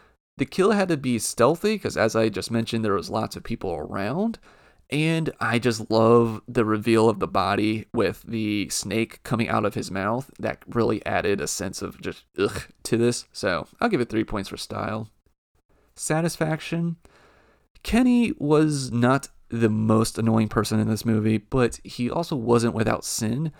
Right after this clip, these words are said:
He did harass Angela before his death at the social dance, and he did that really stupid prank to that girl on the canoe.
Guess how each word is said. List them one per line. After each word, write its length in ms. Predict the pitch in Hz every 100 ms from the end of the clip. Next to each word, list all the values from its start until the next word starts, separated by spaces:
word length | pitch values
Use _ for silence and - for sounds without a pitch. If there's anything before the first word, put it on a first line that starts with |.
| - _ _
He 180 | - 156
did 200 | 156 240
harass 420 | - 165 143 143
Angela 720 | - 113 117 113 110 110 107 - _ _ _ _ _ _
before 380 | 123 110 123 120
his 180 | 117 110
death 340 | 110 110 113 -
at 300 | 104 104 -
the 460 | 104 107 107 101 92
social 400 | - 117 - 113
dance, 400 | 113 110 110 101
and 80 | 117
he 80 |
did 160 | 110 110
that 200 | 110 78
really 280 | 107 101 101
stupid 380 | - 104 98 -
prank 320 | - 101 -
to 100 | -
that 220 | - 85
girl 200 | 101 104
on 120 | 90
the 60 | -
canoe. 520 | - 110 113 110 110